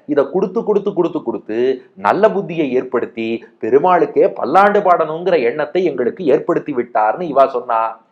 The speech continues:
உடனே பெரியாழ்வார் கேட்டாராம், "அப்ப வாங்கோ, நீங்க யாருக்கு பல்லாண்டு பாட போறேள்?" இவா சொன்னாலாம், "கருட கொடி உடைய பெருமாளுக்கு நாங்கள் பாடுகிறோம். பையுடை நாக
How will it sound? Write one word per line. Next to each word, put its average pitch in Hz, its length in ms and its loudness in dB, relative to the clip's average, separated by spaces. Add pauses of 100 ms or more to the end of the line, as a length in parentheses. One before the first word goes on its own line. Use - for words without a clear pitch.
(140)
உடனே 139 320 -4
பெரியாழ்வார் 147 500 2
கேட்டாராம், 113 480 -2 (200)
"அப்ப 120 300 2
வாங்கோ, 147 340 0 (140)
நீங்க 180 380 -2
யாருக்கு 175 320 6
பல்லாண்டு 151 360 0
பாட 135 180 4
போறேள்?" 123 340 0 (300)
இவா 107 240 -2
சொன்னாலாம், 117 460 -4 (460)
"கருட 214 520 4
கொடி 202 240 4
உடைய 165 400 2
பெருமாளுக்கு 143 540 0
நாங்கள் 127 420 -2
பாடுகிறோம். 107 480 0 (400)
பையுடை 190 640 0
நாக 147 520 -2